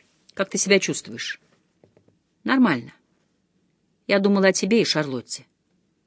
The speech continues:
У него на лице появилось жесткое выражение. «И что именно думала?» «Что никогда не смогу отблагодарить тебя за то, что ты переехал сюда со мной».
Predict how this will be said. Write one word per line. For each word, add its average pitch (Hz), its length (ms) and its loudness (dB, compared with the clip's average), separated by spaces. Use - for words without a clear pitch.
У 147 80 0
него 170 180 4
на 175 60 4
лице 165 300 2
появилось 160 360 2
жесткое 147 460 -2
выражение. 131 560 -2
«И 143 40 -2
что 170 220 -2
именно 143 440 0
думала?» 147 360 -2
«Что - 200 -2
никогда 208 340 4
не 160 80 2
смогу 147 300 0
отблагодарить 156 560 2
тебя 131 220 -6
за 131 140 -6
то, 127 120 -10
что - 180 -8
ты 123 100 -14
переехал 131 500 -4
сюда 120 280 -8
со 123 160 -6
мной». 120 260 -12